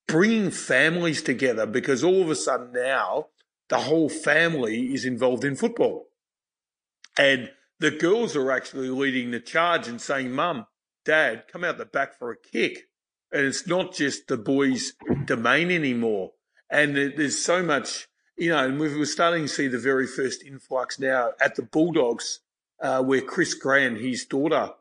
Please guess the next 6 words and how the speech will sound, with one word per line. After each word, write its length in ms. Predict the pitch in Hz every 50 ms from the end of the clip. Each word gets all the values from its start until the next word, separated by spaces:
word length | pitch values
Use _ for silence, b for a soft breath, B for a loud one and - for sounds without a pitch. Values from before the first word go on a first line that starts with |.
| _ _ _ _ _ _ -
um, 400 | - 120 123 123 123 117 117 120 -
Izzy, 500 | - 170 151 151 175 151 113 101 - - _ _ _ _ -
um, 640 | - 131 123 127 123 120 120 120 120 117 110 98 95 _ _ _ _ _ - - -
um, 680 | 131 131 127 123 120 123 123 123 120 120 117 123 127 131 -
is, 480 | - 151 147 139 135 123 - - -
um, 420 | 147 135 131 131 131 131 120 110